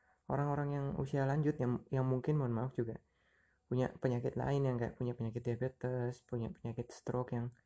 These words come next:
itu kan kayak udah harus jaga kesehatan baik-baik ya kan. Terus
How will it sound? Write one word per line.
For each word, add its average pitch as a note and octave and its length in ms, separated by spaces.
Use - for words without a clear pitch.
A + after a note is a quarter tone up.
itu - 140
kan F3+ 160
kayak - 180
udah C3 180
harus A#2+ 240
jaga A#2 280
kesehatan A#2+ 420
baik-baik A#2 480
ya - 160
kan. A#2 160
Terus D#3 440